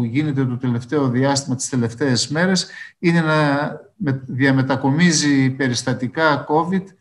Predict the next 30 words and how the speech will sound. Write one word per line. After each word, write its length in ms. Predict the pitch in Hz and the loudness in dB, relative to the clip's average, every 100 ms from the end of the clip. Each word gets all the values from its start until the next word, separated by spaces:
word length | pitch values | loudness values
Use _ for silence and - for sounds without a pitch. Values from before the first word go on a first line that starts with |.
| _ _ _ | _ _ _
σε 340 | - 143 - 156 | -4 -2 2 4
άλλες, 520 | 180 170 139 - - | 4 4 2 0 0
ε, 720 | 143 135 131 127 123 127 123 - _ | 0 0 0 0 -2 -4 -8 -14 _
σε 240 | - - 156 | -8 0 2
άλλες 280 | 165 156 139 | 4 2 0
υγειονομικές 680 | 135 131 131 131 147 135 | 4 4 6 4 2 0
μονάδες, 520 | - 135 165 180 175 | 0 0 2 2 0
είτε 220 | 185 160 143 | 0 -2 -2
της 180 | 131 | -2
περιφέρειας, 840 | - 131 127 160 160 147 131 - - - _ _ _ | 0 2 2 2 2 4 2 -4 -12 -20 _ _ _
ε, 300 | - - 262 | 4 4 4
είτε 340 | 196 170 165 151 | 2 2 4 2
της, 460 | - 131 - - | 2 0 2 0
ε, 140 | 139 123 | 0 0
Κεντρικής 580 | 139 131 120 117 156 | 2 2 2 0 -2
Μακεδονίας, 840 | - 127 127 110 113 151 190 180 - - _ _ - | 0 0 0 0 0 2 2 0 -6 -18 _ _ 4
όπου 480 | 208 196 - 147 | 6 6 4 2
βρει 400 | 123 135 175 196 | 4 4 4 2
και 180 | - 175 | 4 6
αν 320 | 165 180 143 117 | 8 6 4 2
βρει, 380 | 131 190 202 196 - _ _ | 2 0 -2 -8 -20 _ _
ε, 540 | 165 151 147 143 143 - - _ | 0 2 2 0 -2 -4 -12 _
και 180 | 151 - - | -6 -6 -6
είναι, 280 | - 170 156 | -4 -2 0
ε, 560 | 156 - - 82 78 78 - _ _ _ | -2 -2 -8 -6 -6 -8 -12 _ _ _
όπως 280 | - 135 135 | -6 -4 -4
μας 200 | 139 127 | -4 -2
αναφέρθηκε 920 | 131 123 156 135 - - 139 127 120 | 0 0 0 -2 -6 -4 0 2 0
σήμερα 540 | 120 - 151 139 131 120 | -2 -4 -2 2 2 0
χαρακτηριστικά, 1000 | - 123 117 - 120 110 127 165 175 | -2 -2 -2 -4 -6 -6 -6 0 0